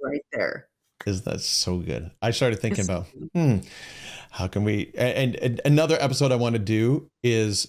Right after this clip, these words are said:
Speaker 2: around the Sunday school presidency and their role,
Speaker 1: Ooh.
Speaker 2: and, and which is really interesting because in our ward, we just called it brand new Sunday school presidency, and we walked them through, and they're like,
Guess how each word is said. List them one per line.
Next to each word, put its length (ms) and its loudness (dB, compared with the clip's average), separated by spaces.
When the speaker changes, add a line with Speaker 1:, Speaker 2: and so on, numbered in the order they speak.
Speaker 2:
around 680 -2
the 200 0
Sunday 280 2
school 220 -2
presidency 760 -2
and 220 0
their 220 0
role, 540 -4
Speaker 1:
Ooh. 440 -4
Speaker 2:
and, 300 -2
and 220 -4
which 760 -2
is 140 -2
really 220 0
interesting 680 -2
because 480 -2
in 160 0
our 100 2
ward, 340 -2
we 60 -2
just 160 -6
called 200 -4
it 100 -6
brand 180 -2
new 100 -4
Sunday 280 -4
school 240 -6
presidency, 500 -4
and 140 -8
we 80 -6
walked 240 -8
them 100 -10
through, 360 -6
and 100 -10
they're 80 -8
like, 160 -12